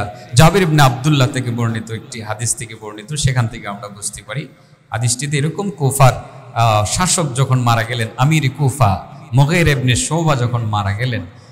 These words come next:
তখন সেখানে দাঁড়িয়ে জাবির ইবনে আব্দুল্লাহ বলছিলেন যে, "তোমরা একটা কাজ করো,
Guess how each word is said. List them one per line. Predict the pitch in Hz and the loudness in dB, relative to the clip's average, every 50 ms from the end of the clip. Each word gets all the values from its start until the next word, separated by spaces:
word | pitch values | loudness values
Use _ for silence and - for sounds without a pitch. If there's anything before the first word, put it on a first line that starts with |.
| - - - | -16 -8 -6
তখন | 202 196 - 190 175 | -6 -2 -2 -2 -2
সেখানে | - - 160 156 156 160 156 151 | 0 0 0 0 0 0 0 0
দাঁড়িয়ে | 143 123 127 135 151 156 | 2 2 2 2 2 0
জাবির | 139 123 123 120 131 143 | 0 2 0 2 2 0
ইবনে | 139 120 120 117 | 0 0 0 -2
আব্দুল্লাহ | 110 104 - - - 110 107 110 | -2 -4 -6 -12 -10 -12 -10 -8
বলছিলেন | 117 135 156 147 - - 160 131 113 104 98 - - - - - - - | -6 -4 -2 0 0 0 0 -2 -6 -10 -12 -14 -20 -20 -20 -20 -10 -4
যে, | 120 117 | -4 -4
"তোমরা | - 139 143 156 170 160 | -2 -2 -2 0 0 0
একটা | - - 143 | 0 -2 -4
কাজ | - - 131 127 127 - | -2 0 -2 -2 -2 -4
করো, | - - 185 190 147 107 92 | -6 -6 -4 -4 -4 -6 -6